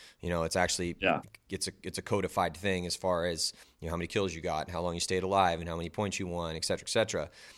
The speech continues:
Speaker 1: And so one of the other stats that we always wanted, like, that I really wanted to get, even if the metric ended up being kind of a weird number, it's still, we could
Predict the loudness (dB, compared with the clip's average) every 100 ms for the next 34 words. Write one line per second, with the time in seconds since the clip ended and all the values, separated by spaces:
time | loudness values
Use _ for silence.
0 | -12 0 2 6 8 8 8 4 6 4
1 | 4 2 4 4 6 6 4 2 4 4
2 | 2 2 2 0 -2 -4 0 2 4 2
3 | 4 2 2 -2 0 4 6 4 -2 _
4 | _ _ _ _ -2 2 6 4 4 4
5 | 4 4 2 2 2 0 2 2 4 0
6 | -4 -4 -2 0 2 2 2 2 2 0
7 | 0 4 4 2 -4